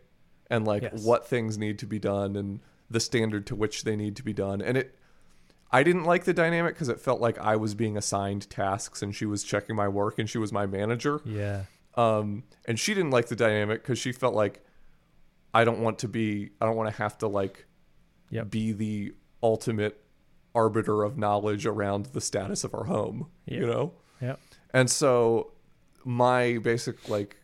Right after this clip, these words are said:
Speaker 1: pitch was like, "Okay, I'm gonna own these things, but, like, you have to let me fully own them," you
Speaker 2: Mm-hmm.
Speaker 1: know? Which means that, like, you have to trust that, like, I'm going to do my best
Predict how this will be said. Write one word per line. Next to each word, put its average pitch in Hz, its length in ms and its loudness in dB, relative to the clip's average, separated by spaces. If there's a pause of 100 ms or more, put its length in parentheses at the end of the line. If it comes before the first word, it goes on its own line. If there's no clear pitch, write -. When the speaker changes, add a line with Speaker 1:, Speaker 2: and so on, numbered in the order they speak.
(500)
Speaker 1:
pitch - 360 -2
was 104 120 -6
like, 104 200 -4
"Okay, 110 320 -2 (1300)
I'm 117 160 4
gonna 131 160 0
own 120 240 2
these 135 220 -2
things, 151 360 -4
but, - 160 -6
like, 107 120 -4
you 120 60 -2
have 113 120 0
to 120 60 0
let 113 240 0
me 113 120 -2
fully 110 420 -2
own 101 260 -2
them," 95 240 -8 (500)
you 104 100 2
Speaker 2:
Mm-hmm. 98 80 2
Speaker 1:
know? 104 220 -2 (400)
Which 113 180 -4
means 117 220 0
that, 107 140 0
like, 101 260 -2 (380)
you 127 80 -2
have 131 80 -2
to 139 80 -10
trust 143 380 0
that, 120 100 -2
like, 107 200 0
I'm 113 200 2
going 117 180 0
to 123 100 -8
do 120 120 -4
my 110 180 0
best - 580 -2